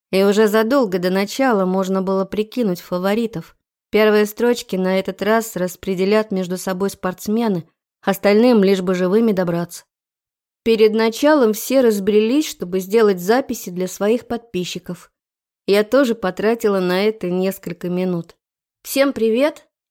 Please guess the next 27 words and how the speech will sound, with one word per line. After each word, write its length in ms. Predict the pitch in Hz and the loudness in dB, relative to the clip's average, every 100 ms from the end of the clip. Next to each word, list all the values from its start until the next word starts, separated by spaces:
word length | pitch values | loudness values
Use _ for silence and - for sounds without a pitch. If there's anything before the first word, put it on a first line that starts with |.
| _ _ | _ _
Я 160 | 185 185 | -2 0
помахала 580 | 196 202 214 240 202 | 0 0 0 2 2
экрану 360 | 180 185 196 185 | 0 0 0 0
смартфона. 680 | 180 180 180 - 175 175 175 _ _ _ _ | -2 -6 -6 -4 -4 -4 -8 _ _ _ _
«Оцените, 760 | 214 220 247 233 254 302 302 - | -4 -2 0 2 2 0 -2 -4
какие 320 | - 208 233 226 | -2 -2 2 2
у 60 | |
нас 220 | 220 214 | 4 2
со 140 | 214 208 | 0 -2
Славой 480 | 208 220 240 208 202 | 2 4 4 4 2
удобные 480 | 190 220 185 180 | 4 4 4 -2
костюмы». 680 | 175 190 196 - 196 175 175 _ _ _ _ _ _ | -2 -4 -4 -4 -2 -2 -4 _ _ _ _ _ _
Я 220 | 214 220 | 2 2
поймала 480 | 220 214 220 220 214 | 2 2 4 4 4
в 40 | |
видео 420 | 214 247 262 202 190 | 2 0 2 2 2
зевающего 600 | 190 208 208 208 202 196 | 2 2 2 0 -4 -2
за 100 | 196 | 0
моей 240 | 202 202 | 0 0
спиной 380 | - - 196 196 | -2 -4 -2 -4
парня, 480 | 196 240 240 214 180 _ _ _ | -2 0 0 -2 -6 _ _ _
показала 580 | - 190 196 190 226 277 | -10 -4 -2 2 2 4
его 180 | 262 233 | 2 0
с 120 | 226 | -2
ног 180 | 220 220 | -2 -2
до 120 | 202 | -2
головы. 520 | 196 202 202 196 196 | 0 0 0 0 -4